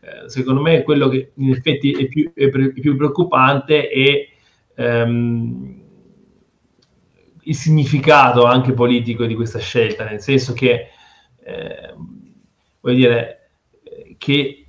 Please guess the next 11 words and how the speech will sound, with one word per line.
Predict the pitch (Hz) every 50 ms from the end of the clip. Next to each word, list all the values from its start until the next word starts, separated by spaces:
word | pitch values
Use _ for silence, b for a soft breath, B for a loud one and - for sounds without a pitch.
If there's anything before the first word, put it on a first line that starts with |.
| _ _
che | - - 151 147
si | 139 180 - -
possa | 151 147 147 143 143 131
fare | 113 135 139 147
un | 147 135
pegnoramento | 127 139 139 135 135 131 135 135 135 139 143 147 139 135 - 135 131 127
su | - 131 131 123
qualcuno | 117 123 120 120 120 156 143 139
di | 135 131
moroso, | 131 131 127 123 123 131 131 135 131 131 131 123 123 120 - b b b b b _ _ _ _ _
eh, | _ - - - - - - - - - - -